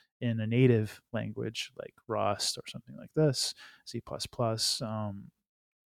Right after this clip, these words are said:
so that way that we can make bindings to any other, you know, format that people are used to using. But right now you're limited to JavaScript, React Native, Node J S, et cetera. And so that is a limitation on a technological level, is people who are using stuff that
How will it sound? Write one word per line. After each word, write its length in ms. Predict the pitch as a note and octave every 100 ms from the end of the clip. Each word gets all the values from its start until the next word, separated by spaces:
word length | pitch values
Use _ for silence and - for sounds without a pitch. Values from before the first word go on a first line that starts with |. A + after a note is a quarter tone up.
| - -
so 300 | - D#3 C#3+
that 180 | D3
way 220 | C#3 C3 B2
that 100 | B2
we 80 | B2+
can 120 | B2+
make 180 | A2+ -
bindings 540 | A#2+ A#2 A2 G#2 G2+
to 160 | - A2+
any 240 | G#2+ G#2+
other, 400 | G#2 G#2 G2 - _ -
you 80 |
know, 100 | A2
format 480 | G#2+ - G#2+ G#2+ -
that 140 | - -
people 280 | A2+ -
are 60 | G1+
used 240 | - - -
to 60 |
using. 420 | - B2 A2 D#2+ - - - _ -
But 80 | A2+
right 180 | A2+
now 200 | A#2+ A#2
you're 180 | A2 G#2+
limited 500 | A2 A#2+ G#2+ G2+ G#2 -
to 340 | - G#2 G2+ G#2+
JavaScript, 640 | G#2 G2+ G2+ - G2+ -
React 280 | A2 - -
Native, 380 | F2+ G2 F#2+ G2
Node 180 | D#2+ F#2+
J 180 | E2 D2+
S, 360 | D2+ - - -
et 40 |
cetera. 460 | - F#2+ G#1+ G#1 - _ _ _ -
And 100 | G#2+
so 120 | A#2
that 240 | B2 A#2+
is 160 | A#2 A2+
a 40 |
limitation 680 | G#2+ G#2 G#2+ A2+ G#2 A#2 G#2
on 120 | G#2
a 40 | G2+
technological 720 | - G#2+ A2 B2 A#2+ A#2+ A2
level, 340 | A2+ A2+ F#2+ -
is 80 | -
people 300 | - A2+ G#2+
who 80 | A2
are 60 |
using 320 | G#2+ G#2+ G#2+ G#2
stuff 340 | - G2 -
that 140 | -